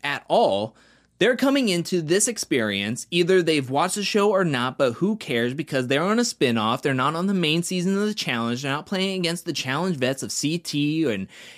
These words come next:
everybody who has done, like, eight or nine seasons. They're playing with all first-year players for the most part. They're playing the game, and by the time that they are playing the game, they are getting their feet wet. It's trial by fire,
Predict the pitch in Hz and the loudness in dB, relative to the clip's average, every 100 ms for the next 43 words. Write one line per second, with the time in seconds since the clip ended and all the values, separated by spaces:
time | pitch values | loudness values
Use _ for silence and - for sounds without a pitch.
0 | - 143 165 160 160 160 139 135 120 113 | -6 0 2 4 2 2 2 2 2 -2
1 | - _ 160 151 165 143 - 139 143 147 | -14 _ -2 0 0 -2 -2 -2 -2 -2
2 | 131 147 151 131 120 127 131 123 123 - | -2 -2 -4 -4 -4 -4 -6 -8 -6 -2
3 | 220 226 202 185 - 143 180 202 - 180 | 0 2 0 -2 -4 0 0 0 0 2
4 | 226 240 - - _ _ 151 202 254 - | 4 0 -8 -20 _ _ 0 2 2 0
5 | 170 123 113 120 139 - 170 190 123 117 | 0 2 2 0 -2 -2 0 2 0 0
6 | 120 104 127 - - - - 143 - 160 | -2 -2 -2 -8 -20 -8 -2 -2 0 0
7 | 208 277 277 175 147 135 147 - 165 156 | 2 2 2 2 2 2 -2 -2 -4 -2
8 | 202 233 202 - 208 240 247 208 202 190 | -4 -4 -6 -4 0 0 0 0 2 2
9 | 180 175 156 - - 220 262 262 175 165 | 4 2 0 -6 -4 0 2 2 2 0
10 | 156 170 165 156 214 269 240 156 165 123 | 2 2 2 2 2 2 0 0 -4 -2
11 | 131 139 117 - - - 240 277 254 170 | -2 -2 -4 -8 -6 0 2 2 0 -2
12 | - 123 107 107 | 0 0 0 -4